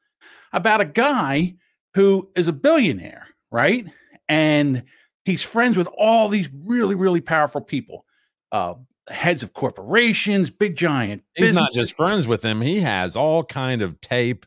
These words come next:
Speaker 2: and dirt on them banging underage girls and all kind of stuff.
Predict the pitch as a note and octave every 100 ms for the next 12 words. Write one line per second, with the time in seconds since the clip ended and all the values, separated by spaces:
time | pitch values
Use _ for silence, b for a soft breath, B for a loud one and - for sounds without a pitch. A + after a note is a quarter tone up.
0 | - F2 E2+ D#2+ A2 A#2 - _ _ _
1 | - G2+ G2+ A#2+ A#2+ G2+ G#2+ G#2+ G2 F2+
2 | - b b A2 G#2+ G#2+ A2 E2+ G#2+ A2+
3 | A2 G2 G#2 G#2 D#2+ - A1+ -